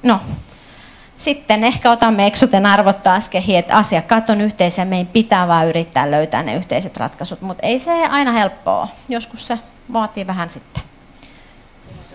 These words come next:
Mennään eteenpäin. No sitten valittiin tuolta nämä arviointikriteerit kuusi vai seitsemän sillä ajatuksella, että asiakas on aina oikeassa paikassa.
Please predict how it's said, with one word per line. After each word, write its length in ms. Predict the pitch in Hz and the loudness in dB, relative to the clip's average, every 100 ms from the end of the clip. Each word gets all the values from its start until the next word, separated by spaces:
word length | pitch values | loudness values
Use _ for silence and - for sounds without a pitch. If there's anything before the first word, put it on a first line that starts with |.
| - 240 247 | -18 -10 -6
Mennään 340 | 202 180 147 | -6 -8 -12
eteenpäin. 440 | 180 - - - - - - - - - - _ - _ - - - - - - - - - - - - - _ - - - | -10 -12 -14 -20 -20 -20 -20 -20 -20 -20 -20 _ -20 _ -20 -20 -20 -20 -20 -20 -20 -20 -20 -20 -20 -20 -20 _ -20 -16 -8
No 120 | 285 | -6
sitten 500 | 381 392 - 302 302 - - - - - | -6 -2 2 4 2 0 -6 -8 -12 0
valittiin 440 | 294 302 294 285 277 | 2 2 0 -2 2
tuolta 360 | 277 277 262 247 - 247 | 2 2 0 -2 -10 -6
nämä 240 | 269 247 | -2 2
arviointikriteerit 1000 | 262 277 262 247 240 240 233 233 226 226 - | 2 2 0 0 -2 -4 2 2 2 -2 -2
kuusi 240 | 277 269 | 0 2
vai 120 | 220 | 0
seitsemän 720 | 214 247 233 - 208 202 202 190 - - - | 0 0 0 -4 -6 -4 -6 -8 -16 -18 -8
sillä 300 | - 233 220 | -4 2 2
ajatuksella, 640 | 220 208 208 - 202 196 | 2 0 -4 -2 0 2
että 160 | 196 240 | 2 2
asiakas 480 | 240 226 185 180 | 2 0 0 -4
on 100 | 208 | -2
aina 300 | 202 196 185 | 0 0 2
oikeassa 420 | 175 175 156 - 180 | 0 0 -2 -4 -4
paikassa. 600 | 135 90 - - - | -2 -2 -4 -4 -4